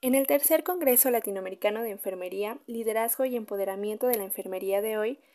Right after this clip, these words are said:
se abarcaron temas acerca de qué es enfermería, cómo empoderar a enfermería y cómo formar y ser líderes en enfermería.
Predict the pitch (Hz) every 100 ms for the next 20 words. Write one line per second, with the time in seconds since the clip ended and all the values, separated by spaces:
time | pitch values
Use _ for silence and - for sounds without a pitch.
0 | _ - - 214 208 226 233 254 247 226
1 | 226 - - 208 233 220 233 226 202 196
2 | - 269 294 320 269 214 196 196 202 214
3 | 247 - 269 294 320 226 202 196 202 202
4 | 202 190 190 196 208 - - 220 262 262
5 | 294 - 208 214 247 262 240 - 226 220
6 | 220 208 202 196 185 190 185 180 185 180